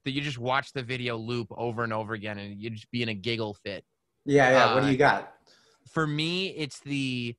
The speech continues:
Speaker 1: getting hit, but not hit that hard, and then the hesitation, and then the decision to react to it.
Speaker 2: Oh,
Speaker 1: That's
Speaker 2: those
Speaker 1: so
Speaker 2: are good.
Speaker 1: I mean, and, and what made me realize it was when you, uh, Virgil or Vincent in the N W O.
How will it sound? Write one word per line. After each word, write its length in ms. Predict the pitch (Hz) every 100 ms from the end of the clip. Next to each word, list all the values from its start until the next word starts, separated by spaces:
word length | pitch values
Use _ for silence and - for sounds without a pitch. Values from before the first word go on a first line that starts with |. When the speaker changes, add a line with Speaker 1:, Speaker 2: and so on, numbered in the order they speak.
| _ _ _ _ _ _ _ - - 131
Speaker 1:
getting 480 | 160 170 160 139 - _
hit, 720 | 92 - 214 190 143 - - _ _ _
but 140 | 143 151
not 260 | 151 165
hit 300 | 147 135 180 -
that 220 | 160 143
hard, 580 | 135 175 165 135 123 117 _ _
and 100 | 123
then 100 | 156 170
the 80 |
hesitation, 1080 | 139 170 175 170 - 170 175 - 135 123 120 _
and 140 | 139 147
then 140 | 160
the 80 | 160
decision 600 | 139 143 - 165 151 135
to 120 | 139
react 440 | 123 120 117 117 -
to 160 | 113
it. 100 | 90 _ _ _ _
Speaker 2:
Oh, 80 | 156
Speaker 1:
That's 100 | 151
Speaker 2:
those 220 | 135 165
Speaker 1:
so 80 | -
Speaker 2:
are 40 |
good. 340 | 139 139 120 - _ 139
Speaker 1:
I 120 | 165
mean, 160 | 165 165
and, 200 | 160 160
and 220 | 156 151
what 140 | 160
made 180 | 156 170
me 80 | 165
realize 460 | 160 160 151 139
it 100 | 139
was 180 | 135 135
when 200 | 123 131
you, 180 | 131 113
uh, 200 | 127 123
Virgil 480 | 113 135 147 127 113
or 160 | 107 131
Vincent 520 | 147 156 - 123 107
in 100 | 123
the 100 | 123
N 120 | 123
W 340 | 120 117 113 117
O. 300 | 117 104